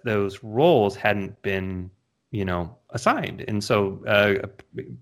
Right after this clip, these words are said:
proper documentation allows people to know, "Oh, this is my lane. This is where I can operate." It doesn't mean they can't participate in the conversations outside of it, but at least for a day-to-day, it mitigates people wasting time or overstep. There was a lot of conversations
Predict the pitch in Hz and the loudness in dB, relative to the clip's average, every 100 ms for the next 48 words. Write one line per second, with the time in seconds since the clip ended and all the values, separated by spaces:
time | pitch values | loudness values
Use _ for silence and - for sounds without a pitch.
0 | _ - 107 117 107 98 - 98 160 180 | _ 0 2 2 2 0 -2 -6 -4 -4
1 | 110 92 92 98 98 - 107 107 110 101 | -2 0 2 4 2 0 -4 -4 -2 0
2 | 92 - 120 101 107 98 98 95 95 92 | 0 2 2 4 2 0 -2 0 0 -2
3 | 82 87 - - - - - 101 95 104 | -6 -10 -16 -20 -20 -20 -8 -6 -4 0
4 | 98 95 - 95 90 101 95 98 170 165 | 2 2 2 0 0 -2 -4 0 2 2
5 | 135 139 117 - 117 113 - _ _ - | 2 2 2 0 -2 -2 -6 _ _ -4
6 | 110 117 104 - - 98 98 - _ _ | -2 -2 -8 -6 -2 -2 -2 -12 _ _
7 | - 107 92 - 90 90 - 110 - 95 | -8 -6 -4 0 0 -2 0 0 -2 -8
8 | - - 151 - - 90 87 87 - _ | -10 -2 0 0 -2 -2 -2 -4 -6 _
9 | _ _ _ - 107 120 127 127 107 95 | _ _ _ 0 2 2 0 2 0 2
10 | 101 98 90 123 139 98 95 - _ _ | 0 0 0 2 4 4 0 -6 _ _
11 | _ _ - 123 123 120 120 113 107 - | _ _ -8 -6 -2 0 2 2 -2 -4
12 | - 107 104 92 95 98 104 98 - 87 | -6 -2 0 2 0 0 -4 -4 -2 -2
13 | 156 170 _ _ - 107 107 104 101 101 | -2 -6 _ _ 2 4 6 6 4 2
14 | 98 110 101 117 113 104 98 123 123 123 | 0 -2 0 2 2 0 2 6 6 6
15 | 123 104 - 104 98 95 | 2 0 -2 -4 -6 -12